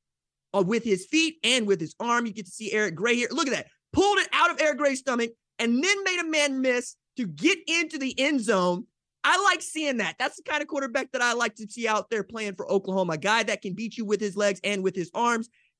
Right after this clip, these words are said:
And my goodness, did Oklahoma find a diamond in the rough in their own backyard? Little, just a little bit here. We're gonna talk about Heritage Hall's own Gavin Freeman,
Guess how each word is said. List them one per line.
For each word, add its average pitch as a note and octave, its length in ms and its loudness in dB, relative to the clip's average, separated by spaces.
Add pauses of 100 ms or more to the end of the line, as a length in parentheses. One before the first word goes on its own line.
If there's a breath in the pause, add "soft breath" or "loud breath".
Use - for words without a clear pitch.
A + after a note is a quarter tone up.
And G#3 200 0
my D#4 240 4 (100)
goodness, G3+ 500 -2
did G3+ 280 -2
Oklahoma C#4 640 0 (120)
find B3+ 320 0
a F#3 160 2
diamond C4+ 640 -2
in A3 200 -2
the E3+ 120 2
rough F#3 500 2 (440)
in F4 220 2
their F#4+ 220 4
own D4 300 2
backyard? A#3+ 680 0 (600)
Little, E4 460 0 (240)
just C5 180 -8
a C5 160 -8
little F4 180 -2
bit A3 160 -4
here. F3+ 240 -10 (300)
We're F4+ 80 -6
gonna C5+ 140 0
talk F#4 140 -2
about D4+ 180 0
Heritage D#4 440 0
Hall's C4 440 2 (100)
own F#3 460 0 (360)
Gavin D#4+ 460 2 (160)
Freeman, A#3+ 540 0